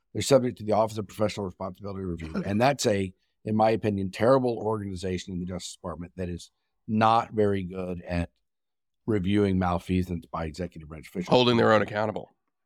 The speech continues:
Speaker 2: Yeah.
Speaker 1: Yes, exactly. The Inspector General is much better, as you know, at holding them accountable.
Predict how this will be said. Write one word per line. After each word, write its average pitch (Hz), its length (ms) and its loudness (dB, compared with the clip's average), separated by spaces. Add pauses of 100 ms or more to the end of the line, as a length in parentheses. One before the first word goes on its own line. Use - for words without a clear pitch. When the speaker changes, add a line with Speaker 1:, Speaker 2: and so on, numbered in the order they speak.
(180)
Speaker 2:
Yeah. 104 140 -2
Speaker 1:
Yes, 78 180 -2
exactly. 95 500 2 (260)
The 131 80 4
Inspector 214 360 2
General 151 340 4
is 127 160 0
much 127 300 2
better, 127 340 -4 (100)
as 104 160 -6
you 135 80 0
know, 98 360 -4
at 110 120 -2
holding 110 540 0 (400)
them 104 120 0
accountable. 104 600 -2